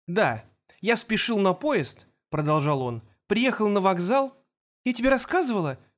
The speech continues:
перебила его Финчорч, «что случилось на вокзале с моими родителями?» «Да», ответил Артур. «Это просто проверка». Артур взглянул на часы.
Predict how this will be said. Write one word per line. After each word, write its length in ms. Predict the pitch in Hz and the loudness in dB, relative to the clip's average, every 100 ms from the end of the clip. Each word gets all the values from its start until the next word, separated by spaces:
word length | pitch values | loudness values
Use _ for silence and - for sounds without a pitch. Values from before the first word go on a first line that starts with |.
| _ - | _ -4
перебила 420 | 180 170 160 147 | 0 2 2 2
его 220 | 147 143 | 2 2
Финчорч, 600 | 135 165 165 147 120 - - _ _ | 0 0 0 -2 -4 -8 -20 _ _
«что 240 | - - 262 | -6 -2 -2
случилось 520 | 247 - 285 254 - | -2 -2 -2 -2 0
на 80 | 214 | 0
вокзале 380 | 208 208 269 | 2 2 2
с 100 | 240 | 2
моими 260 | 220 240 240 | 0 2 2
родителями?» 680 | 247 214 170 131 120 113 110 _ _ _ _ _ - | 2 0 -2 -4 -6 -8 -12 _ _ _ _ _ -8
«Да», 420 | 147 147 151 180 _ _ _ | 0 2 2 -2 _ _ _
ответил 440 | 151 147 156 147 147 | -8 -4 -2 -2 -2
Артур. 440 | 143 135 139 131 - _ _ - | -2 -2 -6 -10 -16 _ _ -10
«Это 180 | 233 240 | -6 -2
просто 280 | 294 - | -2 -2
проверка». 560 | 285 254 160 131 - 131 _ _ _ _ _ _ _ - | 0 0 0 -2 -6 -12 _ _ _ _ _ _ _ -2
Артур 300 | 156 147 143 | -2 -2 -4
взглянул 400 | 143 156 160 156 | 0 0 2 0
на 120 | 147 | 0
часы. 480 | 165 151 131 117 | -2 -4 -6 -10